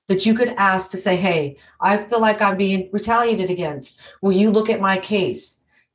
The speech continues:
And then they look at it, they could, would have the ability to challenge that, to then reach out to the Board of Nursing and say, "No, we have experts who are contradicting the allegations that you're making against the, the nurse,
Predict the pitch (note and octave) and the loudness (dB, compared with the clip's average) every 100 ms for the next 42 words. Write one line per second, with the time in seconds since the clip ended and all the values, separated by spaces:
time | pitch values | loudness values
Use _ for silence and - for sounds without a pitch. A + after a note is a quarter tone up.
0 | _ _ - G#3+ G#3+ G#3 G#3+ A3+ A#3+ A#3+ | _ _ 0 4 4 6 4 4 2 0
1 | A3 G#3 G#3 G#3 G3+ E3+ F3+ F#3 F#3+ F#3+ | 0 2 0 -2 -6 0 0 2 0 0
2 | G#3 G3+ F#3+ F#3+ G#3 G#3 G#3+ A3 - A#3+ | 0 0 0 0 2 2 0 0 -2 -4
3 | A#3+ A#3 A#3 A3 E3+ D#3 C#3+ - - - | -2 0 0 0 0 0 -2 -8 -20 -10
4 | G#3 G3+ F3+ G3 G3 G3+ G3 F#3+ F#3 F#3+ | -2 0 2 2 2 0 0 -4 0 0
5 | F#3+ F#3+ F#3 F#3+ F#3 - F#3 F3+ F3+ F3 | 0 -2 -2 -4 -4 0 0 2 0 0
6 | E3+ E3+ E3+ E3+ _ - - F#3+ G#3 G#3+ | 2 2 0 -4 _ -20 -4 2 2 4
7 | G3 F#3 F3+ - A3 - - G3 F3+ F3+ | 4 4 2 -2 -2 -2 -6 -2 -2 -2
8 | - _ _ G#3+ G3+ - G3+ F#3+ F#3+ F#3+ | -12 _ _ -2 -2 0 0 0 -2 -2
9 | F#3+ G3+ F#3 F3+ D#3+ F#3+ F#3+ F#3+ F#3 F3+ | -2 -2 0 -2 -2 0 0 0 2 2
10 | G3 F3 F#3 F3 F3 F3 F3 E3+ F3+ F3 | 0 -2 -4 -2 -4 -4 -6 -2 -2 -2
11 | F#3 F3+ - F#3 F#3 F3 - | -2 -2 -2 -2 0 -2 -4